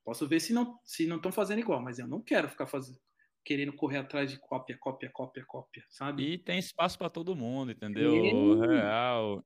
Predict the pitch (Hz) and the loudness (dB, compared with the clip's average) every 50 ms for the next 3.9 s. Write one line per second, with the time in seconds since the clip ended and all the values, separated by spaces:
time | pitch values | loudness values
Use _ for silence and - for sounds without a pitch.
0 | - - 123 135 147 147 147 147 143 143 139 135 131 127 120 113 - - - - | -8 -6 -2 0 2 4 4 4 4 4 2 2 0 0 -2 -4 -6 -6 -4 -2
1 | 123 139 - - - - 220 247 - - 302 285 294 294 - 262 285 285 285 214 | -2 -2 -2 -4 -2 2 2 2 4 6 6 8 8 6 6 6 2 2 4 4
2 | 226 247 254 190 165 202 190 - - 135 151 170 180 170 156 156 143 - 143 139 | 6 6 6 6 4 2 0 -2 2 4 6 6 6 4 2 -4 -6 -4 -6 -4
3 | 120 120 113 - - 120 107 104 101 101 98 - - 98 95 95 95 | -4 -4 -4 -4 -4 -4 -4 -2 -2 -6 -8 -10 -12 -12 -12 -12 -12